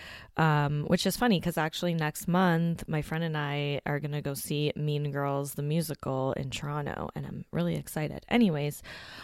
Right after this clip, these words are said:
on September twenty-first, I left to go to Florida. I flew into, like, the super small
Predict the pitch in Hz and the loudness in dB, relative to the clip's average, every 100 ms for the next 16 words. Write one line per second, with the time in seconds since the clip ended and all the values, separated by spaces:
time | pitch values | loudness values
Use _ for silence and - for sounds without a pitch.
0 | - 220 220 220 220 - - - 269 277 | -4 4 6 8 6 2 -4 -2 -2 0
1 | 269 - 208 202 190 - 151 151 151 147 | -2 -2 0 2 0 -2 -2 0 -2 -4
2 | - - - 147 147 147 - 151 143 - | -10 -6 -4 -2 -2 -4 -4 -4 -4 -6
3 | - 156 147 143 - - - 190 185 180 | -8 -4 -4 -4 -6 -6 2 4 4 4
4 | 170 - 165 - 170 160 156 156 151 - | 2 0 -4 0 2 2 2 0 0 -2
5 | 147 147 143 - - - _ 151 165 - | 0 0 -2 -6 -18 -20 _ -2 -2 -2
6 | - 175 170 175 165 - 180 156 156 151 | -4 -4 -4 -4 -4 -2 -2 0 0 0